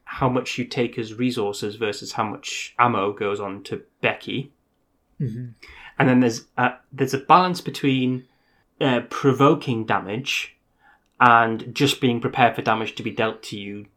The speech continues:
Speaker 1: through the natural
Speaker 2: Mm.
Speaker 1: course of events.
Speaker 2: Yeah.
Speaker 1: And those are all things you've got to have a good idea what you're doing with, and you don't wanna get your,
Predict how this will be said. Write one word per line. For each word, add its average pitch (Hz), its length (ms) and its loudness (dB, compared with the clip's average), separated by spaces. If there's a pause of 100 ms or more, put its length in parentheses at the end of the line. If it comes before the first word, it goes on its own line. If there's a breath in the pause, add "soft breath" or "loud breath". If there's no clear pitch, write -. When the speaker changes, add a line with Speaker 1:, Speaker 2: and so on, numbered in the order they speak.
(120)
Speaker 1:
through 120 160 2
the 110 80 -2
natural 113 420 -2
Speaker 2:
Mm. 113 80 -10
Speaker 1:
course 107 280 -2
of - 60 -14
events. - 560 -8 (840)
Speaker 2:
Yeah. 120 240 -10 (460)
Speaker 1:
And 117 380 -2 (120)
those 151 400 4
are 139 60 6
all 143 200 6
things 127 400 0
you've 117 280 -10
got - 340 0
to 131 80 -6
have 117 200 -2
a 110 40 -8
good 113 180 -2
idea 107 680 -4 (260)
what 113 220 -6
you're 113 220 -2
doing 107 380 -2
with, 101 380 -10
and 110 140 -10
you 113 80 -8
don't 117 140 -2
wanna 110 160 -8
get 113 260 -4
your, 104 260 -6